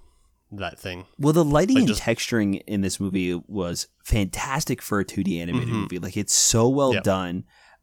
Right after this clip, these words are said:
Speaker 2: I, I really don't know how they did that.
Speaker 1: Yeah, I mean, I think, so I've been following it for close to a decade.
Speaker 2: Right.
Speaker 1: And they've released a lot,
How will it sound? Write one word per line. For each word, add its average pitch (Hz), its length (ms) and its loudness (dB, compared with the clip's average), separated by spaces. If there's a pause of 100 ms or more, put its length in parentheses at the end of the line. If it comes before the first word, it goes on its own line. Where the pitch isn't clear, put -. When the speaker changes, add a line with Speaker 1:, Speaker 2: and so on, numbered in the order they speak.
(100)
Speaker 2:
I, 107 180 0
I 131 160 2
really 151 380 4
don't 117 240 4
know 98 160 2
how 98 600 -2
they 87 260 -4 (500)
did 90 300 -4
that. 71 340 -10 (800)
Speaker 1:
Yeah, 110 420 4
I 123 100 2
mean, 160 320 4
I 120 140 -2
think, 160 360 0 (480)
so - 180 2
I've 143 180 6
been 147 140 2
following 120 360 4
it 92 80 -4
for 101 400 -2 (380)
close - 380 -2
to 143 100 0
a 107 60 0
decade. 92 520 -2 (140)
Speaker 2:
Right. 92 400 0
Speaker 1:
And 104 180 0
they've 107 140 0
released 143 520 -2 (380)
a 110 80 -4
lot, 139 560 -2